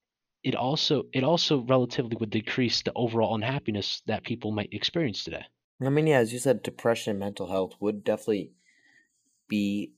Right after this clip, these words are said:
Speaker 2: depression rates would definitely decrease, as you mentioned before, because social media is known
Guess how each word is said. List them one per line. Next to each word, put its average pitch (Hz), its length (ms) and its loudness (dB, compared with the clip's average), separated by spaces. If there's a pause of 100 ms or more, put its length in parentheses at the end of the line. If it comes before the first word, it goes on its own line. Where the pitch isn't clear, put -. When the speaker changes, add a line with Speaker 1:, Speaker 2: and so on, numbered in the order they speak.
(180)
Speaker 2:
depression 131 440 -2
rates 98 240 0
would 104 180 -6
definitely 95 560 -4
decrease, 113 640 -6
as 95 180 -6
you 98 160 -8
mentioned 87 340 -8
before, - 240 -4
because 113 400 -6 (420)
social 143 400 0
media 104 360 0
is 95 320 -2
known 92 440 -4